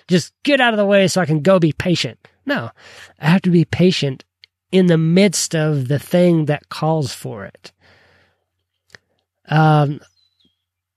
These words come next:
quit being toxic is another one, or, or losing toxic people in your life,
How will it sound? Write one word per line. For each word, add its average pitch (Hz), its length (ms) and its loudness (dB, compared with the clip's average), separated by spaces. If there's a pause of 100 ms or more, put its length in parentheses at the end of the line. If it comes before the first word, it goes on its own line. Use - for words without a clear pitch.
(960)
quit 165 560 -2
being 202 320 4
toxic - 760 -6
is 165 180 0
another 196 280 2
one, 123 200 -6
or, 170 240 2
or 180 260 2
losing 196 580 2
toxic - 440 -4
people 214 340 -6
in 147 80 -4
your 127 120 -8
life, - 500 -12